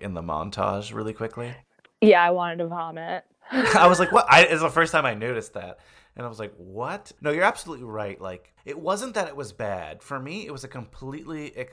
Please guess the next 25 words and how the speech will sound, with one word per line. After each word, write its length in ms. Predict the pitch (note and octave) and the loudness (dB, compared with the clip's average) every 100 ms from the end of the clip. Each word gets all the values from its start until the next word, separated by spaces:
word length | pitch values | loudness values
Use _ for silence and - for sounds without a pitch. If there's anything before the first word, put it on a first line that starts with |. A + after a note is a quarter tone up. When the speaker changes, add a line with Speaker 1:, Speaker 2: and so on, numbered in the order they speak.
| - | -8
Speaker 1:
uh, 140 | C3 | -6
again, 200 | A2 G2+ E2+ | -6 -8 -6
I'm 160 | G#2 | -4
not 160 | A#2 A2+ | -2 -2
a 40 | |
cheer 640 | G2+ - G#2+ F#2+ F#2 D#2+ - _ _ _ _ | -4 -10 -8 -8 -8 -10 -16 _ _ _ _
person. 540 | - A2+ - F#2 F2+ | -8 -8 -6 -10 -10
And, 180 | E2 D#2 | -12 -14
you 80 | G#2 | -12
know, 100 | F#2+ | -10
when 100 | G#2+ | -8
I 60 | G2+ | -6
did 140 | G#2+ | -6
my 80 | G2 | -8
research, 340 | F#2+ F2+ F2+ | -10 -12 -14
I 40 | F#2 | -14
was 80 | |
like, 140 | F#2 F2+ | -12 -4
"Oh, 300 | D3 B2 G#2 | -2 -2 -4
those 200 | D3 C#3+ C3+ | -4 -4 -4
moves 180 | B2+ | -10
broke 300 | - - A#2+ | -10 -8 -8
the 80 | - | -8
rules," 400 | G#2+ A2+ E2+ - | -8 -6 -6 -6
whatever. 420 | G#2 G#2 F2 D2+ | -4 -2 -2 -8